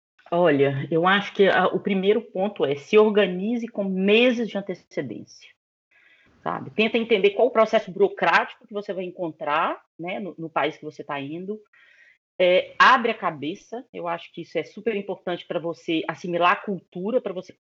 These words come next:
né, dar certo pra onde você tá indo. É, se informe sobre cada documento que você vai precisar, quais precisam ser traduzidos e juramentados, apostilados,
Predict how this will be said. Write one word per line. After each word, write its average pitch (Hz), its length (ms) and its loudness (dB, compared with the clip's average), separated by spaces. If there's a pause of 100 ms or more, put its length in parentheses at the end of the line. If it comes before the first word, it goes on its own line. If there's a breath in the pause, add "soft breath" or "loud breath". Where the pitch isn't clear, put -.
(100)
né, 151 220 -8
dar 147 280 0
certo 151 420 -2
pra 143 200 -12
onde 139 140 -12
você 147 200 -12
tá 139 200 -8
indo. 170 360 -8 (600 loud breath)
É, 180 260 4
se - 220 -4
informe 254 440 2
sobre 226 280 -6
cada 254 280 2
documento 226 420 -6
que 202 60 -20
você 202 160 -10
vai 185 120 -6
precisar, 165 500 -10 (180)
quais 262 280 2
precisam 214 480 -8
ser 202 160 -2
traduzidos 175 520 -10
e 170 60 -10
juramentados, 170 1080 -2
apostilados, 175 1080 -6